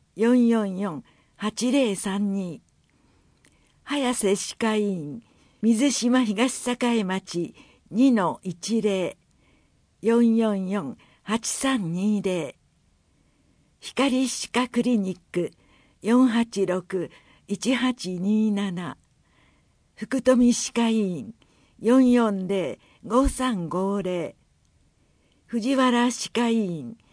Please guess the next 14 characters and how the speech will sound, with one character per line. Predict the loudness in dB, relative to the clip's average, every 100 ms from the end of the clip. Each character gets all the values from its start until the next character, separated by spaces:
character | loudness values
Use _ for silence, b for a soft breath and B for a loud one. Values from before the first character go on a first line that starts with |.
| b b b
四 | 2 4
四 | 6 4 0
八 | -6 -8 -10 -8 -8 -8 b b
四 | 2 4 6
六 | 4 0 0
一 | -2 -2 -4 -4
八。 | -4 -8 -6 -6 -8 _ _ _ _ _ _ _ _ _
船 | -4 2 2
引 | 2 -2 -2 -4
歯 | -4 -10
科、 | -8 -8 -10 _ _ _ _
四 | 0 4
四 | 4 4 0 -4
八 | -8